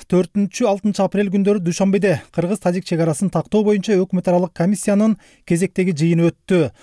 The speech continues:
Бул жолку жыйында бир аз жылыш болгону айтылганы менен, эч кандай так маалымат берилген жок. Жергиликтүүлөр болсо, чек арада он үчүнчү, он төртүнчү марттагыдай жаңы жылдардын алдын алуунун бир гана жолу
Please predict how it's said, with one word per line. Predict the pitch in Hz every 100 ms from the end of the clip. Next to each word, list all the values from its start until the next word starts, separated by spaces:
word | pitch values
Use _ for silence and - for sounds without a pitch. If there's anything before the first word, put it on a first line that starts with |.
| - - _
Бул | 139 165
жолку | 208 208 214
жыйында | 208 214
бир | 175 180 196
аз | 190
жылыш | 165 151 196 -
болгону | 170 170 175
айтылганы | 175 156 175 165 175
менен, | 180 214 -
эч | 170 180
кандай | - 202 214
так | - 214 175
маалымат | 170 165 170 -
берилген | 151 165 175 190
жок. | 196 185 - 156
Жергиликтүүлөр | 135 165 165 - 175 214
болсо, | 208 208 - 220 226 - - _ -
чек | 190 202
арада | 208 196 123 - _ -
он | 156
үчүнчү, | 170 190 190 233
он |
төртүнчү | 220 196 - 190
марттагыдай | 190 - 185 180
жаңы | 170 170 180
жылдардын | 175 175 160 190 190
алдын | 151 160 170
алуунун | 160 165 151
бир | 165 196
гана | 202
жолу | 208 208 233